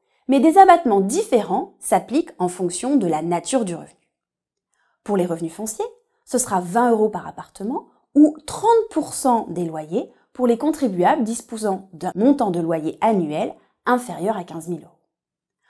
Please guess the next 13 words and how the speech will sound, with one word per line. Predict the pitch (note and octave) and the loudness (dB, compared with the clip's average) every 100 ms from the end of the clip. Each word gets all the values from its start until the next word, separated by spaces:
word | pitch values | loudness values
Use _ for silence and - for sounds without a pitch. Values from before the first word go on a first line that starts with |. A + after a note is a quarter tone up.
| _ - | _ -6
Pour | G#3 | -4
les | E3+ | -4
dividendes, | - F3+ A3 G#4 G#4 - _ _ | -6 -6 0 0 0 -6 _ _
un | G3+ F#3+ | -2 2
abattement | F3 G3 B3+ | 2 2 0
de | F#3 | -4
quarante | E3 F#3+ E3+ E3 | -6 -6 -6 -10
pour | D#3+ - | -12 -16
cent | - | -12
s'applique. | - A3+ - _ _ _ _ _ _ _ _ | -8 -10 -10 _ _ _ _ _ _ _ _
Pour | - E4+ | 4 6
les | C4+ | 6
plus-values, | - G3 E3 F#3+ D#4+ | 2 -4 -4 -6 -8